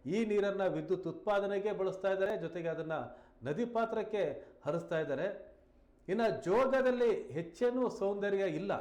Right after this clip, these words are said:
ಯಾಕಂದ್ರೆ ನದಿ ಪಾತ್ರದಲ್ಲಿ ನೀರು ಹರಿತಾ ಇಲ್ಲ. ಇಲ್ಲಿ ಏನು ಹೊರಗಡೆ ಬಿಡುಗಡೆ ಆಗುತ್ತೆ, ಇದರಲ್ಲಿ ಬಹಳಷ್ಟು ಪ್ರಮಾಣದ ನೀರು ವಿದ್ಯುತ್ ಉತ್ಪಾದನೆಗೆ ಹೋಗುತ್ತೆ. ನಂತರ ಅದು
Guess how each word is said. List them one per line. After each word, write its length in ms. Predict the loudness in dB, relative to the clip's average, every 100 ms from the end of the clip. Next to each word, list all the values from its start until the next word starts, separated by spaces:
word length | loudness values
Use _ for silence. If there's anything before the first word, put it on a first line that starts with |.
| -6 -6
ಯಾಕಂದ್ರೆ 680 | -4 -2 0 2 0 -4 -16 -20 _ -4
ನದಿ 200 | -2 0
ಪಾತ್ರದಲ್ಲಿ 480 | 2 2 2 2
ನೀರು 240 | 2 2 2
ಹರಿತಾ 340 | 2 2 2
ಇಲ್ಲ. 120 | 2 0 -8 -16 -20 -6
ಇಲ್ಲಿ 400 | -2 0 0 2
ಏನು 200 | 2 0
ಹೊರಗಡೆ 260 | 0 0
ಬಿಡುಗಡೆ 380 | 0 0 2 4
ಆಗುತ್ತೆ, 300 | 4 2 0
ಇದರಲ್ಲಿ 280 | 0 2 0
ಬಹಳಷ್ಟು 380 | 0 0 -2 -2
ಪ್ರಮಾಣದ 420 | 0 2 2 0
ನೀರು 640 | 0 0 2 2 0 -8 -20 -14 -4
ವಿದ್ಯುತ್ 320 | 0 0 0
ಉತ್ಪಾದನೆಗೆ 500 | -2 0 0 0 0
ಹೋಗುತ್ತೆ. 380 | 0 0 -4 -4
ನಂತರ 380 | -2 -2 0 0 0 -2
ಅದು 540 | -2 -2 -4 -10 -20